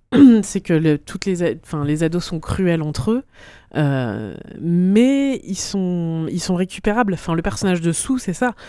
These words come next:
C'est être conscient qu'on a été cruel et,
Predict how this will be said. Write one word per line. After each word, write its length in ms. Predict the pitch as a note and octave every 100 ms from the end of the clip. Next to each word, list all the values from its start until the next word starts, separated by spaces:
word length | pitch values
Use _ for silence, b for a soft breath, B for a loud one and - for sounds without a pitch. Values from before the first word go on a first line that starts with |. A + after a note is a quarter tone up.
| B B
C'est 140 | - F#3+
être 200 | F#3 -
conscient 340 | G#3 - A3
qu'on 200 | G#3 F3+
a 60 | D#3+
été 160 | D3+ D#3
cruel 480 | - E3+ A#3+ C4+ -
et, 640 | D#3+ D3+ C#3+ C3+ C3